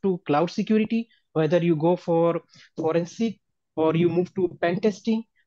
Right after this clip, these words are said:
or you move to, uh, what do you call, uh, red team or white team. This is what the Google says, even chat G P T says.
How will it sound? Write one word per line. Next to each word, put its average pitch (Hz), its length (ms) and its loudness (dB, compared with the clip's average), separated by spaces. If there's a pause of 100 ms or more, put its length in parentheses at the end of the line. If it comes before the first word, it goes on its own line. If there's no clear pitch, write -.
or 165 240 4
you 170 180 4
move 175 300 0
to, 165 440 0 (880)
uh, 139 360 -2
what 147 100 -4
do 151 60 -4
you 160 40 -4
call, 151 240 0
uh, 139 280 0
red 160 280 -2 (100)
team 170 240 0
or 156 120 0
white 151 260 -2
team. 135 140 -18 (340)
This 202 120 6
is 254 120 6
what 233 220 6
the 233 60 6
Google 202 340 4
says, 220 300 2
even 202 240 0
chat 185 280 -2
G 196 100 -4
P 190 120 -2
T 196 120 -2
says. 123 420 -10